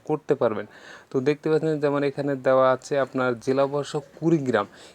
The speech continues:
এখানে কিন্তু মাত্র, শুধুমাত্র কুড়িগ্রামের স্থায়ী, আহ,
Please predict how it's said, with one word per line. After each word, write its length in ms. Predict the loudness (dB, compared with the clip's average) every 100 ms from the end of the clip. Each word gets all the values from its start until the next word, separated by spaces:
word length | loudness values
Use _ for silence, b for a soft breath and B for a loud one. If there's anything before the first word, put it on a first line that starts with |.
| _
এখানে 240 | -2 -2
কিন্তু 320 | -2 -6 -6 -4
মাত্র, 320 | -4 -6 -6
শুধুমাত্র 600 | -6 -4 -4 -4 -2 -2 -6 -10
কুড়িগ্রামের 800 | -6 -4 0 0 0 -2 -2 -6
স্থায়ী, 540 | -8 -6 -4 -4 -6
আহ, 560 | -8 -8 -4 -2 -2